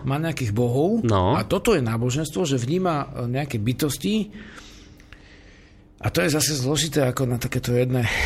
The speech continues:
Speaker 1: <laughs> posedenie, ale vlastne bytosti, ktoré dnešní vedci nazývajú ako nižšie, stredné a vyššie, ako v, v rámci nejakého kvantovského troj-, e, jediného spôsobu,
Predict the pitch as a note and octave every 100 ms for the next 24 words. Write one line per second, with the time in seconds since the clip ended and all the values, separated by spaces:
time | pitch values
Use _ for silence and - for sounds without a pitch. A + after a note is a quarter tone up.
0 | - - B2+ C3 C3 - C#3 C#3+ C#3 A#2+
1 | B2+ C3 C#3 C3+ B2+ G2+ B2 D#3+ - B2+
2 | - A#2+ A#2 A#2+ D#3+ D3 A#2 B2+ C3 C#3
3 | A#2 A#2+ C3 B2+ A2+ G#2+ G#2 A2+ D3+ -
4 | C#3+ - B2 C3 B2+ C3 A2+ B2 - D#3+
5 | D3 A#2 A#2 A2+ A#2 G#2+ B2 A#2+ B2 A#2+
6 | A#2 A2+ B2 A#2+ B2 A#2 - B2 A#2+ -
7 | - - - - - A#2+ C3 - - A#2+
8 | G#2+ E2 - A#2+ B2+ C3+ B2 - B2 C#3
9 | B2+